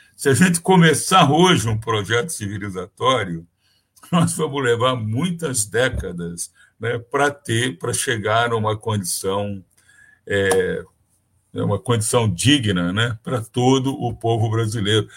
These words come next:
E o pior, com todas as condições pra ter essas condições dignas, né? Temos tudo, temos um país fantástico, né?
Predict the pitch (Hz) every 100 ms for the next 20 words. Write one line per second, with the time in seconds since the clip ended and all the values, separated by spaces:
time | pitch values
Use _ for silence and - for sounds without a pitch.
0 | - 165 175 220 156 190 165 - 165 131
1 | - 214 285 254 240 208 202 185 165 170
2 | 151 180 170 - 208 170 - 160 180 170
3 | 165 165 170 160 - - 185 180 135 165
4 | 104 92 101 165 - _ _ _ - 156
5 | 320 - 320 240 143 - 175 233 - 269
6 | - 175 - - 302 330 - 160 165 165
7 | - 104 - 90 - _ - - _ _
8 | 113 147